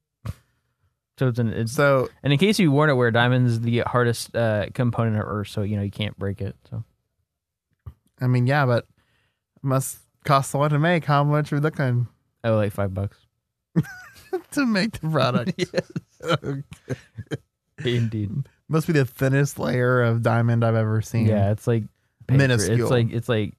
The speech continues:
Speaker 1: yeah.
Speaker 2: Okay,
Speaker 1: But the
Speaker 2: well
Speaker 1: outside of it is made <laughs> of the same material that Nokia phones are made out of, so it's indestructible.
Speaker 2: So the outside, so the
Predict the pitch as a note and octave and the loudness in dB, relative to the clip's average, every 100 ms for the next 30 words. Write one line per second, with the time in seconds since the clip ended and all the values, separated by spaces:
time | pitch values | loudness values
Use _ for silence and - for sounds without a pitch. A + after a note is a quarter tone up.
0 | _ F#2 F2+ G2 - _ _ _ _ _ | _ -8 -6 -6 -10 _ _ _ _ _
1 | _ _ _ - - _ _ _ _ - | _ _ _ -20 -20 _ _ _ _ -6
2 | F3+ - B2+ C#3+ D#3 D#3 D#3 D#3 D3+ C3 | -4 0 2 4 4 4 2 2 2 2
3 | A#2 A2 A#2+ A#2+ A#2+ A#2 A2+ A2+ - _ | 2 2 2 2 2 4 2 -2 -8 _
4 | - - - - - _ _ _ _ C3+ | -6 -6 -6 -18 -20 _ _ _ _ -6
5 | C3+ C3+ - C3+ D3+ F3 D3+ D#3+ C#3+ C3+ | -2 -2 0 2 4 4 4 2 4 4
6 | B2 A#2 A2+ - _ _ B2 B2 - C3+ | 2 2 0 -2 _ _ -2 0 0 0
7 | B2 A2 G#2 G2 G2 F#2+ F#2 F#2+ - G2+ | 0 2 0 0 0 -2 -2 -6 -4 -4
8 | G2+ A2 G#2+ - G#2+ - G2 - _ _ | -4 -4 -6 -6 -10 -8 -12 -12 _ _
9 | _ _ _ _ D#3 E3 D#3 C#3+ D#3 F3+ | _ _ _ _ -4 0 0 4 4 4
10 | - D3+ A#2 A#2 - E3+ | 2 2 2 2 2 2